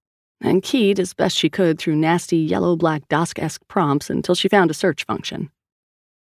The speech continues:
Chen produced a few hundred hits. Chen Grace, zero.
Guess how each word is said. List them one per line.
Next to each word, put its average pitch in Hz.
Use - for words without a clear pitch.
Chen 208
produced 175
a 151
few 180
hundred 156
hits. -
Chen 151
Grace, 175
zero. 190